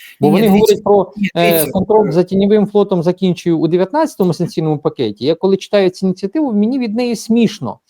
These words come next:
Speaker 1: Я хочу сказати: "Хлопці, дівчата, так це ж було у вісімнадцятому, про що ви пишете?"
Speaker 2: Той, це не тільки було в вісімнадцятому, це в кожному пакеті, в
Speaker 1: Ну, так.
Speaker 2: кожному пакеті, починаючи десь з чотирнадцятого.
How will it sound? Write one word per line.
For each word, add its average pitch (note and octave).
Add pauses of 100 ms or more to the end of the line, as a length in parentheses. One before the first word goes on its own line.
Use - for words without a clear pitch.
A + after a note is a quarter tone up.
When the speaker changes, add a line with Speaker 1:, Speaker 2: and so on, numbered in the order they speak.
(280)
Speaker 1:
Я D#3
хочу A3
сказати: G3+
"Хлопці, C4
дівчата, G#3
так -
це C#4
ж A3
було B3+
у A#3
вісімнадцятому, A3
про F3
що -
ви C4
пишете?" F3 (300)
Speaker 2:
Той, -
це G3
не G3+
тільки G3+
було C3+
в A#2+
вісімнадцятому, C3+
це G3
в G3+
кожному E3
пакеті, E3
в -
Speaker 1:
Ну, F#3+
так. -
Speaker 2:
кожному C#3+
пакеті, -
починаючи G3+
десь E3+
з -
чотирнадцятого. B2+